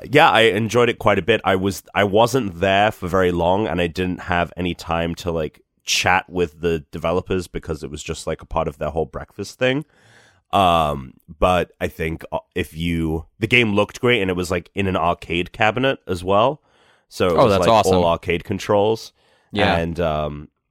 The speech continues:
Speaker 1: yeah, I played, like, maybe two or three minutes. That was probably my least played demo 'cause I had to, I got into the breakfast really late, and I had to, like, run to my first appointment,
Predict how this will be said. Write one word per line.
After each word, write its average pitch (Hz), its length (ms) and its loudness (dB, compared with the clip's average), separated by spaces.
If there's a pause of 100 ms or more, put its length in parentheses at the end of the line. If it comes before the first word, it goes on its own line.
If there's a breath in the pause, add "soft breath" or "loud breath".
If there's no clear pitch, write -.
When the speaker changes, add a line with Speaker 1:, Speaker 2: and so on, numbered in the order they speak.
(220)
Speaker 1:
yeah, 92 240 0
I 101 140 2
played, 107 400 0
like, 90 200 -2
maybe 85 300 -4
two - 160 -8
or 80 80 -2
three 82 240 -8
minutes. 71 380 -12
That 85 160 -4
was 87 100 -6
probably 101 300 2
my 87 160 0
least 82 280 -6
played 80 280 -8
demo 80 260 -6
'cause - 160 -14
I 82 80 -4
had 82 180 -4
to, 78 260 -2 (360 soft breath)
I 82 80 -4
got 95 380 0
into 107 260 -4
the 98 80 -4
breakfast 90 500 -4
really 82 200 -2
late, 85 340 -4
and 82 80 -10
I 80 60 -6
had 78 180 -6
to, 78 100 -10
like, 71 160 -6
run 80 460 -4
to - 100 -16
my 71 120 -10
first - 300 -8
appointment, 82 560 -6